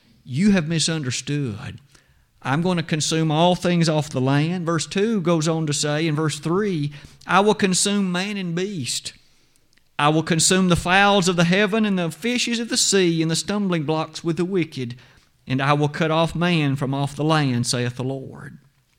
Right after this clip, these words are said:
And immediately reference was made. There was an element of destruction, but we might well appreciate, he says, "with the wicked."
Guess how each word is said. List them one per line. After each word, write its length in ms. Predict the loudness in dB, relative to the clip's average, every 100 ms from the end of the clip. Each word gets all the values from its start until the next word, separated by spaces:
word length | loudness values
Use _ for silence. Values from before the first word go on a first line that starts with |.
| _ _ _ _ _ _ _ -4
And 160 | -2 -2
immediately 560 | -4 -4 -4 -4 -4
reference 500 | -2 -2 -2 -6 -8
was 160 | -8 -6
made. 460 | -6 -6 -6 -8 -10 -20 -20 -6
There 220 | 0 0
was 160 | 0 -2
an 140 | -2
element 360 | -2 -2 -2 -4
of 80 | -4
destruction, 840 | -6 -6 -2 -2 -2 -6 -6 -4
but 220 | -2 -4 -8 _ _ _ -14
we 180 | -4 -4
might 260 | -2 -6 -6
well 200 | -6 -6
appreciate, 580 | -6 -6 -4 -4 -2
he 140 | -2 -2
says, 280 | -2 -4 -4
"with 640 | -2 0 0 -4 -12 -16
the 120 | -8 -6
wicked." 640 | -6 -8 -10 -18 -16